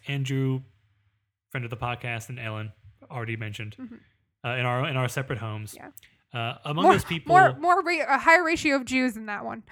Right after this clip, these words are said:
Speaker 1: Uh, yeah.
Speaker 2: <laughs>
Speaker 1: Uh, yeah, yeah. Which is, it, I mean, it, it is, it is the, it is a incredibly, um, Jewish movie. <laughs>
Speaker 2: It is.
Speaker 1: In,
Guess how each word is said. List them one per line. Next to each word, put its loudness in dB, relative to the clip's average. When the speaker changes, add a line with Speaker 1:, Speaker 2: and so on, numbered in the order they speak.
Speaker 1:
Uh, 8
yeah. 8
Speaker 2:
<laughs> 2
Speaker 1:
Uh, -2
yeah, 0
yeah. -4
Which -8
is, -6
it, -4
I -6
mean, -2
it, -6
it -6
is, -6
it -10
is -4
the, -8
it -8
is -4
a -4
incredibly, -8
um, -10
Jewish -4
movie. -8
<laughs> -16
Speaker 2:
It -2
is. -6
Speaker 1:
In, -6